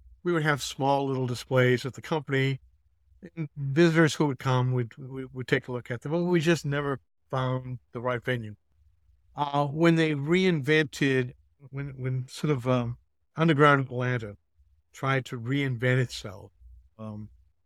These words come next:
you know, several years back, they approached us and asked if we'd be willing to participate in the revitalization program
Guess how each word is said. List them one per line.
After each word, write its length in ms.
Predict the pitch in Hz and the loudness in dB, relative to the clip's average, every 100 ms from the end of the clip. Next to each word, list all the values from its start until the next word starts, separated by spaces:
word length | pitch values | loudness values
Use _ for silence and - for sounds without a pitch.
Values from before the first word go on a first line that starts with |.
| _ | _
you 80 | 110 | -12
know, 40 | |
several 320 | - 135 120 | 0 0 0
years 240 | 120 120 113 | -2 -6 -4
back, 320 | 135 123 113 - _ _ _ _ | 0 0 0 -8 _ _ _ _
they 140 | - 151 | 0 0
approached 520 | 143 - 135 123 - | 0 2 2 0 -2
us 300 | 127 120 - | 0 0 -4
and 160 | 120 120 | -10 -8
asked 340 | 123 120 - | -6 -6 -8
if 80 | 117 - | -8 -4
we'd 180 | 120 | -6
be 100 | 113 | -6
willing 460 | 113 120 120 120 117 - _ _ - | -8 -8 -8 -8 -10 -14 _ _ -8
to 140 | 135 | -8
participate 840 | - 131 - 135 - - 127 123 127 | -2 -2 -2 -8 -8 -4 -4 -4 -6
in 360 | 131 123 120 117 | -4 -2 -2 -4
the 80 | |
revitalization 1040 | 120 120 143 123 123 120 117 127 120 - 110 | -8 -4 -2 4 6 6 2 0 -2 -4 -10
program 480 | 131 110 117 110 | -10 -6 -6 -6